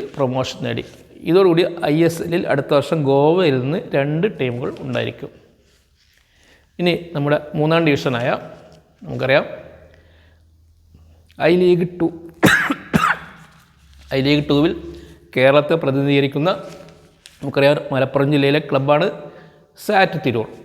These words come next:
അവർ ഏതാനും മത്സരങ്ങൾ അവശേഷിച്ചിരിക്കെ ഇപ്പോഴും നാലാം സ്ഥാനത്ത് തുടരുകയാണ്. ഏതായാലും അവർക്ക് ഈ വർഷം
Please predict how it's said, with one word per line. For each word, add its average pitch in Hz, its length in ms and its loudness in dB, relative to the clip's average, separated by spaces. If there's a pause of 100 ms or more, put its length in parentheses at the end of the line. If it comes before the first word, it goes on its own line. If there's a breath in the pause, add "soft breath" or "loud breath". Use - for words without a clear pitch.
(420 loud breath)
അവർ 131 140 -4 (320)
ഏതാനും 147 320 2
മത്സരങ്ങൾ 170 420 0 (260)
അവശേഷിച്ചിരിക്കെ 143 640 0 (200)
ഇപ്പോഴും 156 300 0 (100)
നാലാം 170 340 4
സ്ഥാനത്ത് 156 380 2 (200)
തുടരുകയാണ്. 160 580 2 (520 loud breath)
ഏതായാലും 131 280 -4 (100)
അവർക്ക് 143 320 -2
ഈ - 80 2
വർഷം 135 240 0